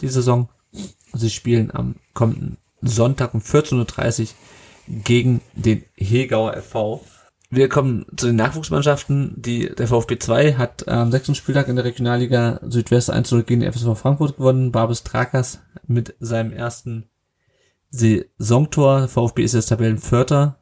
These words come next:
in der Regionalliga Südwest. Janik, das, äh, sieht ganz gut aus,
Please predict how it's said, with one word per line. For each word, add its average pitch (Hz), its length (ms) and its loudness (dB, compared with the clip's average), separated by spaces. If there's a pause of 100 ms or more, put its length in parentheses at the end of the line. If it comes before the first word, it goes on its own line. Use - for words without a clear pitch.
(140)
in 123 140 0
der 120 140 0
Regionalliga 117 680 0
Südwest. 113 560 -6 (420)
Janik, 120 320 0
das, 120 300 0
äh, 113 140 0
sieht 123 200 -4
ganz 135 200 0
gut 151 120 2
aus, 113 280 2